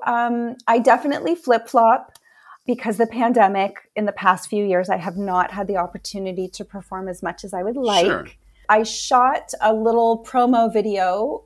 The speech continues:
Speaker 1: um, in March for my friend's, um, lifestyle brand. She designs these workout, um, workout outfits.
Speaker 2: Okay,
Speaker 1: So
Speaker 2: does it
Speaker 1: that
Speaker 2: have a
Speaker 1: hasn't
Speaker 2: name?
Speaker 1: aired yet. Oh,
Speaker 2: Oh.
Speaker 1: yes. My,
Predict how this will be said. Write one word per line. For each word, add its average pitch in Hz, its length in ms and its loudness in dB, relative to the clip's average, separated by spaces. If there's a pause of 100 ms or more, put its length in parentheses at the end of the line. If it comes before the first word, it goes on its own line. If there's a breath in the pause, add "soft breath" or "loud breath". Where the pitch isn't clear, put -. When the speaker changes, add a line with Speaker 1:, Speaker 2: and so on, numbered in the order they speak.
(180)
Speaker 1:
um, 180 540 -2
in 202 240 -4
March 185 420 -4
for 214 180 -4
my 185 200 -6
friend's, 190 800 -6 (640)
um, 180 320 0
lifestyle 196 560 4
brand. 208 480 -4
She 202 200 -4
designs 180 540 -4
these 165 260 -8
workout, 202 680 0
um, 202 440 -4 (360)
workout 214 440 2
outfits. - 640 -2 (360 soft breath)
Speaker 2:
Okay, - 160 -8
Speaker 1:
So - 140 8
Speaker 2:
does 208 120 2
it - 20 6
Speaker 1:
that 220 200 6
Speaker 2:
have 220 80 0
a 220 40 6
Speaker 1:
hasn't 220 220 4
Speaker 2:
name? - 80 -4
Speaker 1:
aired 190 280 2
yet. - 480 2 (260 loud breath)
Oh, 285 120 6
Speaker 2:
Oh. 330 40 8
Speaker 1:
yes. 254 240 4
My, 254 220 6